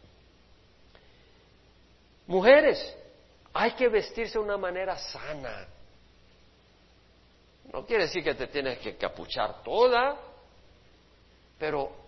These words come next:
una manera sana. Y te puedes dar cuenta cuando una mujer se viste para vestirse o cuando una mujer se viste para provocar sexualmente a un hombre.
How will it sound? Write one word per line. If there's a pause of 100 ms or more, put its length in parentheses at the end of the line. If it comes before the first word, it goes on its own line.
(180)
una
manera
sana. (840)
Y
te
puedes
dar
cuenta
cuando
una
mujer
se
viste
para
vestirse (380)
o
cuando
una
mujer
se
viste (800)
para
provocar
sexualmente
a
un
hombre.